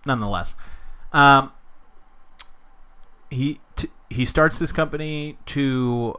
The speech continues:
I guess the official statement was pursue, uh, different avenues of sports entertainment and not excluding professional football or something along those lines. So,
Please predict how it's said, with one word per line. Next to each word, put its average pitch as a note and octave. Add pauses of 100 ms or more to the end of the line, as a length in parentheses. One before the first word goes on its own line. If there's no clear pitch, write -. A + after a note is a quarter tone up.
I G#2+
guess B2
the A2+
official D#3+
statement C3+
was A#2+
pursue, B2+ (480)
uh, G#2+
different B2+
avenues A#2+
of -
sports B2 (100)
entertainment A#2 (200)
and G#2
not B2
excluding G#2
professional G#2+
football - (400)
or A2
something G2
along E2
those F2
lines. E2+
So, E3